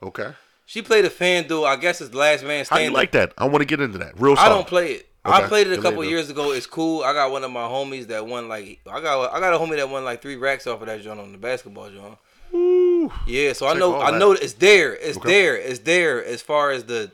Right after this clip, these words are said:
Speaker 2: the chances to win, the probability to win, the, the, you know what I mean? It's
Speaker 1: Mm-hmm.
Speaker 2: there.
Speaker 1: Mm-hmm.
Speaker 2: Uh, my girl played this, um, uh, uh,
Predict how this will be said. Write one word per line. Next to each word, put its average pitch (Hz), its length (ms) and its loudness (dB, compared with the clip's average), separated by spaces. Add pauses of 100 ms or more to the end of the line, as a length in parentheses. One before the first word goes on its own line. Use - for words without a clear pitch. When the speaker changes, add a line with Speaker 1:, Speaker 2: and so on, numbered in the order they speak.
Speaker 2:
the 107 100 -8
chances 151 640 -4
to 123 140 -6
win, 139 380 -6
the 107 100 -8
probability 131 800 -4
to 117 120 -10
win, 120 360 -8
the, 101 340 -14
the, 98 80 -18 (220)
you 95 60 -20
know 113 60 -12
what - 0 -
I - 60 -8
mean? 127 240 -6
It's 113 100 -12
Speaker 1:
Mm-hmm. 113 100 -14
Speaker 2:
there. 117 360 -4
Speaker 1:
Mm-hmm. - 600 -16
Speaker 2:
Uh, 113 140 -2
my 127 180 -2
girl 160 260 0
played 151 280 -4
this, 131 240 -6
um, 104 560 -8 (1400)
uh, 107 540 -6 (460)
uh, 95 440 -10